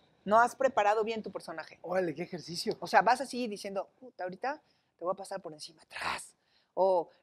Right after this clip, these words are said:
Speaker 1: o ves a alguien en la calle, en la tele, en la gente, algo, y, "¿Qué, qué le haría? ¿Cómo lo haría?". Y en el momento que dejes de juzgar, en el momento que dejes de espantarte y que entre tu prejuicio, que entre todo, entonces en ese momento es que estás como llegando a tocar esa,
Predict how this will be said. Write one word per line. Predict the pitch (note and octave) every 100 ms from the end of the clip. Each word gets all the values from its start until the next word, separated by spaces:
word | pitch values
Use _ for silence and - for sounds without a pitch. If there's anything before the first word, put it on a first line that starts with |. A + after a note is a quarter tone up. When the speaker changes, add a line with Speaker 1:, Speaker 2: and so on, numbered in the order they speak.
| _ - G3
Speaker 1:
o | -
ves | F3 B3 C4+
a |
alguien | B3 A#3+ A#3+
en | G3
la | F#3
calle, | G#3+ G#3+ A3
en | F#3
la | E3
tele, | - G#3+ G#3+ F3
en | E3
la | D#3+
gente, | - A#3 G#3+ F#3+
algo, | G3+ G#3+
y, | E3+ _ _ _ _ _ _
"¿Qué, | - A#3
qué | A#3+ B3+
le | A3+
haría? | G#3+ D#3+
¿Cómo | - A#3+ B3
lo | G#3+
haría?". | G3 F#3+
Y | - A3+
en |
el | B3
momento | C#4 G#4+
que | A4
dejes | D#4+ F4
de | E4+
juzgar, | - G3+ F3 E3+ A3 A#3 D#4 - _ _ _ _ _ -
en | G3
el |
momento | A3+ C4 G4+
que | F4+
dejes | C#4 C#4+ D4+
de | C#4 - - _ -
espantarte | G3+ - G#3+ G3+ C4 C#4+ D4+ - G#3+
y | C4 A3
que | A3+
entre | A3+ A3+ C4
tu | G#3+
prejuicio, | - - - C#4 B3+ B3+ A3+
que | G#3
entre | A3 C4
todo, | B3 G#3+ B3 -
entonces | F#3+ G#3 A#3+
en | G#3
ese | G#3+
momento | A#3 F#3+ G3+
es | A3+
que |
estás | - G3+ G#3+ _ _
como | - G#3+
llegando | G3+ G3 A3 B3
a |
tocar | A#3+ - G3+ G#3+
esa, | - G#3+ G3+